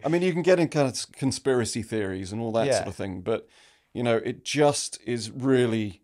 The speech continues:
Speaker 1: apparent that we're being kept in this sort of state of anxiety, fear. And what do we do when we're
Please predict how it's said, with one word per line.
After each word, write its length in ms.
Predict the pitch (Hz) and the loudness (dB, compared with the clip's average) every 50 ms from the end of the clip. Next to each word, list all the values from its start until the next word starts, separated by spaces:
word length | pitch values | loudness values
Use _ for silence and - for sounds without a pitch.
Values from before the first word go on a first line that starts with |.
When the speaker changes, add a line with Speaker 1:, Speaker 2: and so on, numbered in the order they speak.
| _ - | _ -18
Speaker 1:
apparent 580 | - - - 127 117 107 104 95 - - - | -18 -8 -2 0 2 2 2 0 -2 -6 -6
that 180 | 98 104 - - | -6 -6 -6 -6
we're 120 | 101 107 | -6 -6
being 240 | 95 110 113 113 107 | -6 -4 -4 -4 -4
kept 340 | - - 131 - - - - | -2 -2 -2 -2 -2 -6 -8
in 80 | 110 110 | -4 -4
this 140 | 113 107 - | -4 -4 -4
sort 160 | - 120 104 | -6 -6 -6
of 60 | 101 | -6
state 400 | - - - 117 110 107 - - | -6 -2 -2 -2 -2 -2 -4 -8
of 320 | 98 85 - - - - - _ _ _ _ _ _ _ _ _ _ - | -8 -8 -10 -12 -16 -20 -20 _ _ _ _ _ _ _ _ _ _ -6
anxiety, 680 | - 107 110 98 113 110 113 110 104 98 - - 107 104 | -4 -2 0 2 2 4 4 2 2 -2 -4 -6 -8 -8
fear. 640 | - - - 135 135 117 104 - 62 - - 101 98 _ _ _ _ _ _ _ - | -8 -4 -2 0 0 0 0 -2 -6 -8 -12 -14 -18 _ _ _ _ _ _ _ -10
And 100 | - 110 | -6 -2
what 120 | 113 123 | -2 -2
do 60 | 117 | -2
we 100 | 113 117 | -2 -4
do 240 | 107 113 117 110 104 | -4 -2 -2 -2 -2
when 140 | 101 107 107 | -4 -6 -6
we're 380 | 104 104 104 101 101 101 98 95 | -4 -4 -4 -2 -4 -4 -6 -8